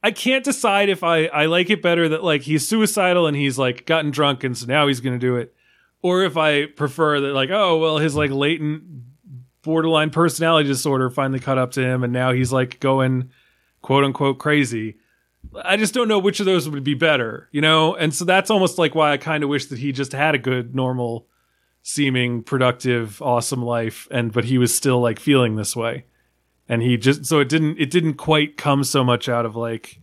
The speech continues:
a medical diagnosis or a substance abuse thing, you know? Like, it's, it's just, um,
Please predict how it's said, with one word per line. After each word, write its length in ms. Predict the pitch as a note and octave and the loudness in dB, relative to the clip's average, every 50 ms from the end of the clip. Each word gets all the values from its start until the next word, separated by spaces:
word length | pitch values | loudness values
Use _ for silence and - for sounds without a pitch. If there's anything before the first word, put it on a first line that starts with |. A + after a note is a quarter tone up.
| _ _ _ _ _ _ _ _ _ _ _ _ _ _ _ _ _ _ _ _ _ _ _ _ _ _ _ - | _ _ _ _ _ _ _ _ _ _ _ _ _ _ _ _ _ _ _ _ _ _ _ _ _ _ _ -2
a 80 | D3+ C#3 | 0 2
medical 440 | C#3+ C#3 C3+ C3+ C#3 C3+ D3 C#3 | 2 4 4 2 2 2 0 0
diagnosis 800 | A#2+ B2+ B2+ B2 A#2+ A#2 A#2 A#2+ A#2 A2+ A2+ - B2 A#2 G#2+ - | 2 2 2 2 2 0 0 -2 0 -2 -2 -2 -2 -4 -4 -4
or 100 | A#2 A2+ | -4 -4
a 60 | A2 G2+ | -4 -2
substance 520 | - - A#2+ A#2 G2 - - A2+ G#2+ G2+ | 0 0 0 0 0 -4 -8 -6 -8 -8
abuse 340 | G#2+ G#2+ A2 G#2+ G2+ - - | -8 -6 -6 -6 -6 -6 -8
thing, 320 | - B2+ C3 - C3+ - - _ - | -8 -8 -8 -8 -10 -12 -14 _ -6
you 100 | C#3 C3+ | -2 0
know? 280 | C3+ C#3 C#3 C#3+ D3 D3 | 2 2 2 0 0 0
Like, 200 | - C3+ C#3 C3 | 0 0 0 2
it's, 360 | F3 F3+ F#3 F3+ - - - - | 2 0 0 0 -4 -10 -8 -4
it's 260 | E3+ F3+ F3 F3+ - | -4 -4 -4 -4 -6
just, 540 | - - G3 F3+ - - - - - - - | -2 0 0 0 0 -4 -6 -6 -8 -4 -2
um, 500 | F3+ E3+ E3 E3 E3 D#3+ D#3+ D#3 D3 C3 | -2 0 0 0 0 -2 -2 -4 -6 -8